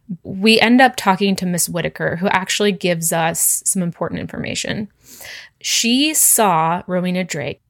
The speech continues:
after Snapdragon carrying a large vase of autumnal flowers. So see, she's trying, she's trying to be thematic here. It's not just flowers, it's autumnal flowers. She's on the stairs.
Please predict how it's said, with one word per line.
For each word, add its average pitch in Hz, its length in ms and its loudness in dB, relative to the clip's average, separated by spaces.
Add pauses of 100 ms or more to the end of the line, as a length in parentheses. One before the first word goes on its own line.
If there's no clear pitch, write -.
after 185 320 2
Snapdragon - 920 -4 (500)
carrying 214 360 4
a 180 80 2
large 214 460 2
vase 175 340 2
of 165 100 -2
autumnal 180 460 -2
flowers. - 400 -2
So 233 80 2
see, 294 160 4
she's 320 200 -2
trying, 320 360 -2
she's 269 200 -4
trying 269 300 2
to 247 60 2
be 214 140 2
thematic 170 420 -2
here. - 240 -4
It's - 220 -4
not 220 120 0
just 254 180 -2
flowers, 180 280 -2
it's 160 140 -6
autumnal 175 480 -6
flowers. - 580 -4 (580)
She's 202 300 0
on 202 140 2
the 254 80 2
stairs. 180 600 2